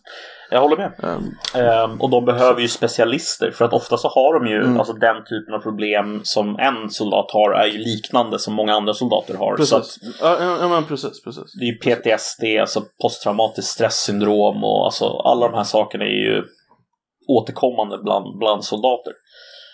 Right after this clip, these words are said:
Speaker 1: Ehm, och det vet man ju.
Speaker 2: Ja, det, det, mm, ja, precis, man vet det. Man vet det. Det var det, det var verkligen det jag ville komma till.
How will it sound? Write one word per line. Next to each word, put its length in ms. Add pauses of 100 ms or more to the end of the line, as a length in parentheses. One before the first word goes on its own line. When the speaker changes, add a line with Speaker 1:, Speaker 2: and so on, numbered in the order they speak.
(220)
Speaker 1:
Ehm, 400 (200)
och 100
det 60
vet 460
man 100 (160)
ju. 80
Speaker 2:
Ja, 60
det, 60
det, 120
mm, 200 (840)
ja, 120
precis, 280
man 220
vet 360
det. 60 (200)
Man 100
vet 200
det. 140
Det 60
var 100
det, 260
det 80
var 380
verkligen 280
det 60
jag 60
ville 120
komma 180
till. 120